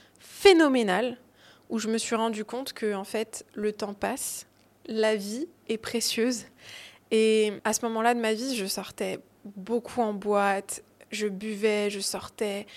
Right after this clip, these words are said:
je séchais les cours, je prenais pas mes cours au sérieux, j'étais en échec scolaire total, j'étais à peut-être neuf de moyenne, quelque chose comme ça.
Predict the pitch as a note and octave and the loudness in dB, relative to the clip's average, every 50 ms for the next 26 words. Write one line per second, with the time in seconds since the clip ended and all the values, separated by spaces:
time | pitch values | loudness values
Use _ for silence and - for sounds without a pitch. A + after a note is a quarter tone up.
0 | - - - - - G#3+ G#3 - - A#3 A3+ - A#3+ A3+ A3 A3+ G#3+ A3 - - | -20 -18 -10 -6 -2 0 2 2 4 4 4 4 4 4 4 4 2 0 -2 0
1 | B3 B3 B3 B3 A#3+ A#3 - - - - A3 G#3 G3 G3+ - A#3 A3+ A3+ A#3 A3+ | 2 4 6 6 4 4 0 -6 -6 -6 -6 -6 -6 -4 0 2 2 4 4 4
2 | A3+ A3 A3 G#3+ G#3+ G#3+ G#3+ - A#3+ A#3 A3+ A3 A3 - A#3 A3 G#3+ A3 A3+ A#3 | 2 2 0 -2 -2 -4 -2 0 2 2 2 2 2 2 2 2 2 2 0 0
3 | A3+ G#3+ G#3 G3+ - G#3+ G#3 G3 G3+ G#3 G#3+ A3+ A3+ - - A3 - - - - | 0 -2 -4 -4 -4 -4 -2 -2 -2 -4 -2 -2 0 0 -2 -2 -2 -4 -4 -2
4 | A3+ G#3+ G#3+ G#3 G#3 - - A3 G#3 - A#3 A3+ A3 G#3+ G3+ G3 - G3 F#3 F3+ | 0 0 0 0 -2 -4 -6 -6 -4 0 0 0 0 -2 -4 -6 -6 -6 -8 -8
5 | - G3+ F#3+ - - - - G#3+ A3+ G#3+ G#3+ G#3+ A#3+ B3 A#3+ - - A#3 A3+ A3 | -8 -8 -8 -8 -10 -12 -12 -10 -8 -4 -2 0 0 0 0 0 -2 -2 0 0
6 | A3+ A3+ A3+ A#3+ B3 A#3+ A#3 - G3+ G3+ - - A3 - - G#3 G3+ G#3 - A#3+ | 0 -2 0 -2 -2 -4 -4 -8 -10 -10 -8 -8 -8 -6 -6 -6 -6 -4 -2 -2
7 | B3 - | -2 -4